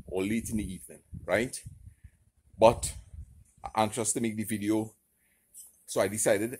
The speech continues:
I will only have that one pepper plant planted right now. I'll plant the rest this evening. And these guys here, right, I'm gonna keep them in the shade, and tomorrow morning I will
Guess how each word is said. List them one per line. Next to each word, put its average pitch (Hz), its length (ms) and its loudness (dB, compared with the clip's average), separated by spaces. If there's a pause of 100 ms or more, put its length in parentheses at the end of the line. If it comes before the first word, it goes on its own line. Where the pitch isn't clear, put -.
I 107 100 2
will 104 140 2
only 107 160 2
have 127 200 -2
that 117 180 -2
one 107 280 -2
pepper 90 260 -6
plant 113 340 -2
planted 107 440 -4 (720)
right 107 340 2
now. 160 280 4 (600)
I'll 113 120 -8
plant 131 280 0
the 107 80 0
rest 104 280 2
this 110 180 -2
evening. 87 280 -10 (920)
And 95 420 0 (340)
these 175 320 -2
guys 131 380 6
here, 117 360 2 (1800)
right, 110 380 6
I'm 101 160 2
gonna 92 160 -2
keep 107 180 -10
them 113 160 8
in 123 80 0
the 120 80 -2
shade, 190 480 6 (580)
and 87 140 -8
tomorrow 123 380 10
morning 120 480 6 (360)
I 98 300 6
will 92 400 4